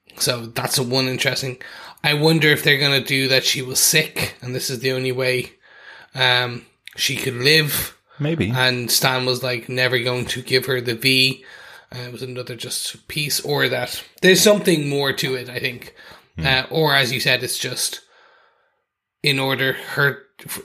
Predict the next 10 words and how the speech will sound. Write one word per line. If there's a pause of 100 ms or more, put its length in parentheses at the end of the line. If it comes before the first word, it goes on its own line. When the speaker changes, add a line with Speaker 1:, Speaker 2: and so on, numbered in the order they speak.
(140)
Speaker 1:
supes
will
be
the
ruling
race (800)
going
forward
if
Homelander's